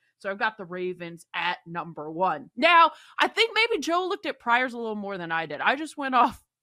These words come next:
what I've seen this season. I do love the Cowboys, uh,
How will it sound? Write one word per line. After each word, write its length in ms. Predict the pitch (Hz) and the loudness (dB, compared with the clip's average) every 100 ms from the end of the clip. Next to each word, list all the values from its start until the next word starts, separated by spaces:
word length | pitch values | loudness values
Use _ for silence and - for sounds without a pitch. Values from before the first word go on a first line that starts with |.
| _ | _
what 360 | 180 233 254 - - | -2 2 2 -2 -4
I've 200 | 254 240 | -2 -2
seen 340 | - 240 220 | -6 -6 -2
this 280 | 214 233 - | 0 0 0
season. 580 | - 233 240 277 330 349 - | -6 -4 -4 -4 -4 -4 -2
I 120 | 247 | -2
do 340 | 220 311 403 | 0 0 4
love 220 | 359 339 | 6 6
the 80 | 247 | 4
Cowboys, 880 | - 285 254 240 208 202 190 185 - | -4 4 6 6 0 -4 -4 -6 -6
uh, 280 | 214 202 190 | -4 -2 -4